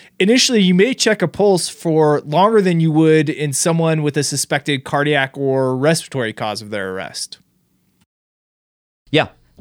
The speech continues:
Speaker 2: take, take your time. Those patients arrive there very, very slowly. And even,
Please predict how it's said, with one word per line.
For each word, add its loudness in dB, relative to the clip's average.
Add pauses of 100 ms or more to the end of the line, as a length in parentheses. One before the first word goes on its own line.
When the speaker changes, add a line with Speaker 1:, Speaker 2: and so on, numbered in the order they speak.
(120)
Speaker 2:
take, -4
take 0
your 0
time. -4 (120)
Those -2
patients -4
arrive 0
there 0
very, -2
very -2 (140)
slowly. -6 (420)
And 0 (240)
even, 0